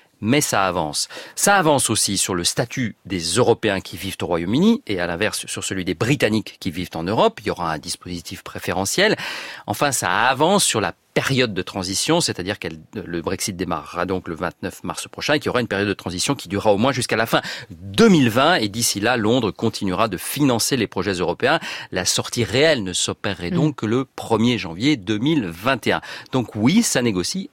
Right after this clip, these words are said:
Speaker 1: et ça progresse.
Speaker 2: Reste quand même le gros caillou dans la chaussure, c'est la frontière entre les deux Irlandes.
Speaker 1: Ça c'est vrai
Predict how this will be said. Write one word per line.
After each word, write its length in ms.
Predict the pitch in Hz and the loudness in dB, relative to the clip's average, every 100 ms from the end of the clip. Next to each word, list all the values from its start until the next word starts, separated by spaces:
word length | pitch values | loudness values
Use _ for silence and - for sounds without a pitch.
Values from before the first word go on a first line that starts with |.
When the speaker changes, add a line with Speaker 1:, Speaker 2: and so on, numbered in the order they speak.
| - | -6
Speaker 1:
et 120 | 170 | -4
ça 140 | - | -4
progresse. 540 | 120 135 101 78 - - | -4 -6 -8 -10 -8 -2
Speaker 2:
Reste 260 | 202 220 - | 0 -2 0
quand 100 | 196 | 2
même 380 | 196 196 160 - | 4 4 2 2
le 200 | 165 175 | 0 2
gros 160 | 220 | 2
caillou 420 | 240 202 185 180 170 | 4 4 4 2 2
dans 160 | 165 208 | 2 2
la 60 | |
chaussure, 460 | 175 170 - 226 269 | 2 -2 -2 -2 0
c'est 240 | - 247 - | 2 2 0
la 100 | 185 | -4
frontière 460 | - 160 175 202 - | -2 -2 -2 -2 -4
entre 200 | 170 - | -4 -2
les 60 | 147 | 0
deux 160 | 185 | 0
Irlandes. 260 | 151 127 127 | -2 -4 -8
Speaker 1:
Ça 160 | - 131 | -4 -4
c'est 100 | 107 | -2
vrai 240 | 87 107 | -2 -2